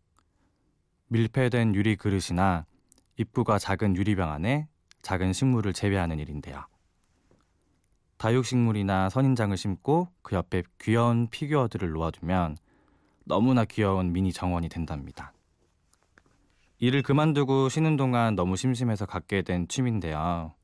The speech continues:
만들어 놓은 게 이제 꽤 많아졌답니다. 여러분들은 취미 생활이 있으신가요? 저는 원래 취미 생활이 없던 사람이었는데요. 누가 취미를 묻거나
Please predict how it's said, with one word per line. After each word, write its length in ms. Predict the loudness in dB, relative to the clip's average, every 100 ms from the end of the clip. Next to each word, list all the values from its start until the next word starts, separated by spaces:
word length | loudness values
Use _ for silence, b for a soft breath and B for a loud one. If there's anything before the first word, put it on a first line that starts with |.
| _ _ _ _ _ _ -4
만들어 380 | 0 2 2
놓은 220 | 2 0 -2
게 100 | -6
이제 120 | -8
꽤 220 | -6 -2 -2
많아졌답니다. 960 | -2 -8 -10 _ -12 -12 -16 -20 -20 _ _ _ _ _ _ _ _ _ _ _ _ _ _ _ _ -2
여러분들은 680 | 2 4 4 4 2 0
취미 240 | 0 0 2
생활이 440 | 4 4 2 0
있으신가요? 920 | -2 -2 -2 -2 -4 -4 -4 -2 -4 -10 _ _ _ b b b b b b b b b b b -6
저는 640 | 0 2 4 4 2 2
원래 260 | 2 2 2
취미 260 | 2 2 4
생활이 280 | 2 4
없던 460 | 2 0 0 2 0
사람이었는데요. 1040 | 0 0 0 -2 -4 -6 -6 -2 -2 -4 -8 -16 _ _ _ _ _ _ _ _ _ -10
누가 240 | -2 0 0
취미를 380 | 2 4 2
묻거나 680 | 0 -4 -2 0 2 2 0